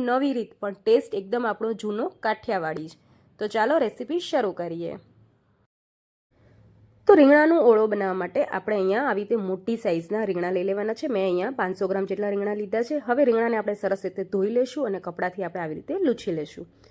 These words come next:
હવે તમે અહીંયા જોઈ શકો છો, આપણે આ ઉપરનો જે, અ, ભાગ છે એને કાઢી લેશું અને બે પીસમાં આપણે અહીંયા રીંગણાને કટ કરી લેવાના છે. બિલકુલ વીડિયોમાં તમે જોઈ શકો છો.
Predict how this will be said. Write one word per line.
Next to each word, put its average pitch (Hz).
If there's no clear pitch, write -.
હવે 233
તમે 254
અહીંયા 269
જોઈ 247
શકો 220
છો, 277
આપણે 208
આ 196
ઉપરનો 220
જે, 220
અ, 185
ભાગ 196
છે -
એને 190
કાઢી 196
લેશું 254
અને 190
બે 208
પીસમાં 247
આપણે 196
અહીંયા 185
રીંગણાને 180
કટ 202
કરી 175
લેવાના 160
છે. -
બિલકુલ 233
વીડિયોમાં 190
તમે 170
જોઈ 202
શકો 269
છો. 277